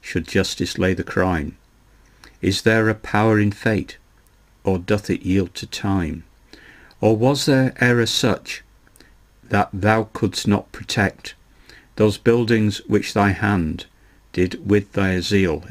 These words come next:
erect? To whom didst thou commit that monument to keep,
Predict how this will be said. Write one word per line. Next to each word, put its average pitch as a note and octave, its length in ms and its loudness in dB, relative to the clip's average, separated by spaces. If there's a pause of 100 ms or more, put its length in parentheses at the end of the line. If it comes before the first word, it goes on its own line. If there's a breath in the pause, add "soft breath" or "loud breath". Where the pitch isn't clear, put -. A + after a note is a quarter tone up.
erect? E2+ 600 -4 (1080 loud breath)
To G#2+ 140 0
whom C#3 440 0 (140)
didst - 320 -2
thou G#2+ 180 2
commit G#2 540 -2 (200)
that - 200 -4
monument F#2+ 480 2
to F#2 100 -4
keep, - 380 -2